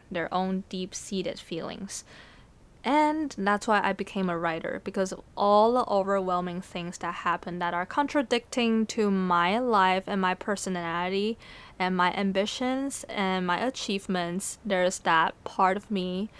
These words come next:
that is overwhelmed by my own emotions and feelings. And then Amy found poetry. <laughs> So here I am talking about all these on a podcast publicly.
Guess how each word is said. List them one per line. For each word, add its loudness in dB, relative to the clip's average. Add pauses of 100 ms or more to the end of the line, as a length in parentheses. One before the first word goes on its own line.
(180)
that 0
is -2
overwhelmed 2
by 4
my 0
own -2
emotions 0
and -6
feelings. -2
And -2
then 4 (640)
Amy 2
found -4
poetry. -2 (360)
<laughs> -10
So 6
here 8
I 10
am 2
talking 4
about 2
all 2
these -2
on -4
a -6
podcast -4
publicly. -8